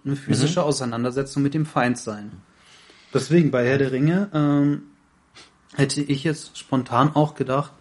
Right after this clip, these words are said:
Speaker 1: ähm, dass es eben diese Auseinandersetzung mit Boromir und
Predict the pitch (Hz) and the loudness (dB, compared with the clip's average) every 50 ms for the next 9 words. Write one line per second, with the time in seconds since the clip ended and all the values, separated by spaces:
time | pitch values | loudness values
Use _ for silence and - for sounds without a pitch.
0 | - - - _ - - _ _ _ _ _ _ _ _ _ _ _ - 131 123 | -20 -20 -20 _ -20 -20 _ _ _ _ _ _ _ _ _ _ _ -2 0 2
1 | 123 120 120 120 123 120 123 - - - - - _ _ _ _ - - - 135 | 2 4 4 2 2 0 -2 -4 -8 -20 -20 -20 _ _ _ _ -6 0 2 2
2 | 120 - 135 - - 131 127 131 123 123 131 - 117 - 127 120 120 120 123 123 | 2 0 -2 -2 0 2 2 2 2 0 -2 -2 -4 -6 -4 -2 2 2 2 2
3 | 120 127 123 - - 131 127 123 120 113 113 113 127 127 127 135 135 135 131 127 | 2 -2 -4 -6 -8 -10 -8 -8 -8 -8 -4 0 0 2 2 2 2 2 2 2
4 | 131 | 0